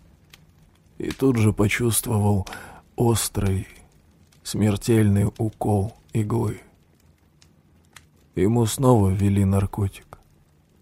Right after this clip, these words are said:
"Господи", подумал он, они не дают мне даже говорить.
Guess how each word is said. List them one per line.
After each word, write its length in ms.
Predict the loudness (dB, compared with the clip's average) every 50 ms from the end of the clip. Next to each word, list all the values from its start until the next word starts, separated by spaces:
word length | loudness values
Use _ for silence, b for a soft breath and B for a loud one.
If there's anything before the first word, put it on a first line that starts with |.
| _ _ _ _ _ _ _ _ _ _ _ _ _ _ _ _ _ _ _ _ _ _ _ _ _ -12
"Господи", 760 | -6 0 2 4 4 4 2 -2 -6 -6 -8 -6 -6 -6 -8 B B B B B B B B -20 -20 _
подумал 540 | -6 -4 -2 0 2 2 4 4 4 2 2
он, 160 | 2 0 -2 -4 -8 _ _ -20 -20 -20 _ _ _ _ _ _ _ _ _ _ _ _ _ _ _ _ _ -8
они 280 | -4 -2 2 4 4
не 140 | 6 6 4
дают 460 | 4 4 4 4 4 4 2 2 0
мне 180 | 0 0 2 2
даже 360 | 2 4 2 4 2 2 0
говорить. 680 | 0 -2 -2 0 2 2 2 2 2 0 -2 -4 -10